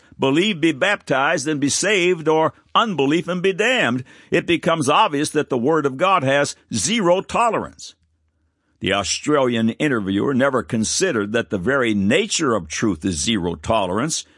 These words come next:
Two plus two equals four, and three point nine nine nine just won't do. Jesus Christ is the truth, and there is no other way to life, and life more abundantly,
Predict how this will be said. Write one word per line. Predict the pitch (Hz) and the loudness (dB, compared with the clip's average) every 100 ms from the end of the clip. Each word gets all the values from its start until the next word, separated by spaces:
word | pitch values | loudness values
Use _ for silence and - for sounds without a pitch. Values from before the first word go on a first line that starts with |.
| _ | _
Two | - 123 | -2 -2
plus | - 120 113 - | -2 -2 -2 -6
two | - 143 127 | -2 0 0
equals | 131 104 95 - | -2 -4 -6 -6
four, | - 196 147 127 | -2 0 2 0
and | 110 - - _ | -2 -6 -16 _
three | - 107 85 | -4 -2 -2
point | 101 98 87 | -2 -4 -2
nine | 101 95 85 | -2 -2 -4
nine | 104 92 82 | -4 -4 -6
nine | 85 95 85 | -6 -6 -6
just | 80 85 - | -8 -10 -10
won't | 78 78 | -10 -8
do. | 80 85 - _ _ _ - - _ _ | -4 -4 -6 _ _ _ -20 -20 _ _
Jesus | 80 123 104 104 - | -2 -2 0 -4 -6
Christ | - 131 92 - 107 | -4 -4 -4 -6 -6
is | 80 - | -6 -10
the | 76 | -12
truth, | - 151 117 98 | -4 -2 -2 -4
and | 92 92 | -4 -2
there | 98 | -2
is | - 90 - _ - | -4 -6 -6 _ -2
no | 101 117 160 165 | 0 4 4 4
other | 113 117 101 | 2 0 -2
way | 92 101 95 | -2 -2 -2
to | 92 90 | -4 -4
life, | 92 98 98 | -2 -4 -4
and | 95 92 | -4 -2
life | 104 95 78 | -2 -2 -2
more | 98 90 | -2 -2
abundantly, | 82 90 110 104 107 117 104 | -2 -2 -2 -4 -2 -2 -2